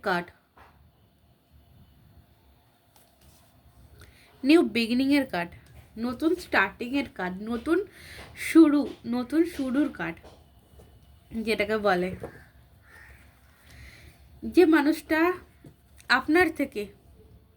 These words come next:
আপনাকে ভুল বুঝে, আহ, আপনাকে ছেড়ে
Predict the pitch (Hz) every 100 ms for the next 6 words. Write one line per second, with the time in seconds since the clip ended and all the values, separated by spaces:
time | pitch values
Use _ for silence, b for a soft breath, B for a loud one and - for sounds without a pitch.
0 | - - - - - 226 269 277 294 233
1 | 277 277 226 214 - 202 196 - - -
2 | - - - - - - - - 202 202
3 | - 220 240 285 294 320 - 285 233